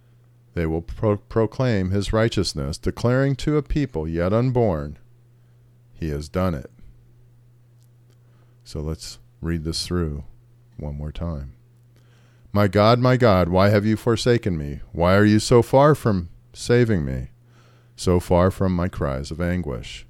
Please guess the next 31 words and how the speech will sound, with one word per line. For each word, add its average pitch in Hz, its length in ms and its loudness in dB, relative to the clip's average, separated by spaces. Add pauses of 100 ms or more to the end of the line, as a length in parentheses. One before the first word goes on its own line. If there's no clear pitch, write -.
(580)
My 87 160 0
God, 92 300 2
I 107 100 4
cry 104 320 2
out 110 260 2
by 104 160 2
day, 98 400 0
but 82 220 -2
you 85 140 -2
do 90 120 0
not 95 220 0
answer, 87 460 -2
by 82 280 -2
night, 101 380 2 (640)
but 73 120 -6
I 78 120 -4
find 85 400 -4
no 82 140 -2
rest." 82 560 -8 (640)
Lord, 104 240 4
I 104 80 4
can 110 140 -2
only 120 240 2
imagine 104 500 0
you 80 100 -6
being 78 300 -8
on 76 140 -8
the 73 80 -12
cross, 73 420 -8
having 90 260 -4
fellowship 101 640 -2